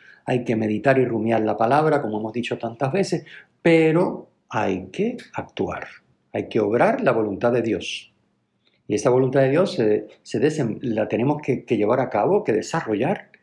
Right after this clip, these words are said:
en nuestra vida y en nuestro entorno. Esa es la misión. Y esa misión hace presente al resucitado en nuestra vida, en nuestras palabras, en nuestras acciones. Es el testimonio que tenemos que dar, con palabras, pero también con acciones,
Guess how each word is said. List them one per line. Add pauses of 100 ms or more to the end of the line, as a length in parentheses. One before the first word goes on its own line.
(280)
en
nuestra
vida
y
en
nuestro
entorno.
Esa
es
la
misión. (680)
Y
esa
misión
hace
presente
al
resucitado
en
nuestra
vida,
en
nuestras
palabras, (300)
en
nuestras
acciones. (600)
Es
el
testimonio
que
tenemos
que
dar, (440)
con
palabras,
pero
también
con
acciones,